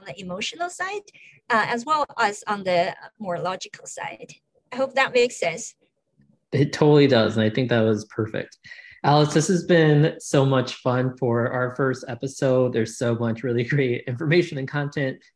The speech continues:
Speaker 2: both from a strategic level and from a very tactical level, level. So I really appreciate you being on. For our founders listening, be sure to check out our second episode that's going to be released on Wednesday.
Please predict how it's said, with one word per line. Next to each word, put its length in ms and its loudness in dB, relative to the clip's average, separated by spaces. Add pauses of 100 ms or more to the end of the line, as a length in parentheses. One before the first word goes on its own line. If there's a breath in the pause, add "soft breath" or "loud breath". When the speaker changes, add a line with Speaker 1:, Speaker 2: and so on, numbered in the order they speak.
Speaker 2:
both 180 0
from 120 -4
a 60 -2
strategic 480 -6
level 300 -4
and 160 -6
from 160 -6
a 40 -8
very 220 0
tactical 480 -4
level, 440 2
level. 340 0 (200 loud breath)
So 360 2
I 260 0
really 380 2
appreciate 560 -2
you 260 -2
being 320 -2
on. 460 -6 (400 loud breath)
For 200 6
our 180 2
founders 400 2
listening, 500 2
be 100 0
sure 220 -4
to 120 0
check 340 -6
out 320 0
our 160 -4
second 500 -6
episode 720 2 (240 loud breath)
that's 240 -4
going 360 2
to 200 0
be 280 0
released 520 -2
on 380 -6
Wednesday. 720 2